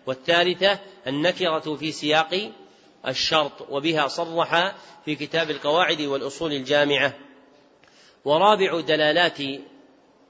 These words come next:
الألفاظ الدالة على العموم عند المصنف من، وخامسها ما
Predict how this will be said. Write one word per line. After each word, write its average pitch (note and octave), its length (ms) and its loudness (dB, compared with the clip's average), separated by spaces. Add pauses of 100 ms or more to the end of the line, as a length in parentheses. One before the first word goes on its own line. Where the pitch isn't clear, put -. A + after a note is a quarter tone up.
(180)
الألفاظ D3 540 0
الدالة D3 560 -2
على C#3+ 120 0
العموم D3 340 -2
عند D3+ 300 -4
المصنف D#3 580 0 (400)
من، C#3 460 2 (1300)
وخامسها D3+ 1040 0
ما C#3+ 640 4